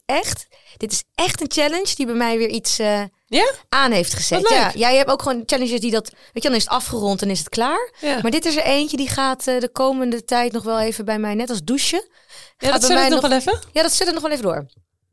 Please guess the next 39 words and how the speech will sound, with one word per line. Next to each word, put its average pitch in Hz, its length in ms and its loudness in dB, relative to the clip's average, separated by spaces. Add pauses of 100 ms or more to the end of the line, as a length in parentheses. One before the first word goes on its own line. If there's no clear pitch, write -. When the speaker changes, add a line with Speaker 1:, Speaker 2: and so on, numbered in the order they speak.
(200)
Speaker 2:
Oké. 220 300 2
Speaker 1:
Zal 269 120 6
ik 311 60 -4
het, 330 120 -6
eh, 311 120 4
zal 330 140 2
ik 330 60 -16
je 320 80 -2
meenemen 311 300 4
Speaker 2:
Ja, 359 120 2
Speaker 1:
in 392 100 2
mijn 277 180 4
Speaker 2:
gerne, - 140 4
Speaker 1:
week? - 140 2
Speaker 2:
gerne. 226 240 2
Speaker 1:
Nou, 302 100 0 (180)
Speaker 2:
Allereerst. 214 400 2
Speaker 1:
eigenlijk 302 300 2
is 302 100 -2
het 285 100 -2
mijn, 277 300 2
mijn, 254 280 2
eh, 240 80 0
management 302 480 0
samenvatting. 277 800 -2 (520)
Ehm, 240 640 2 (1000)
zodra 269 380 2
ik 302 60 0
eigenlijk 262 300 0
buiten 240 280 2
de 202 80 -2
deur 262 300 2
ben, 494 380 2 (760)
wordt 254 180 2
het 202 100 0
heel 220 120 4
erg 190 140 2
lastig. 151 580 -4
Speaker 2:
Ja. 185 460 0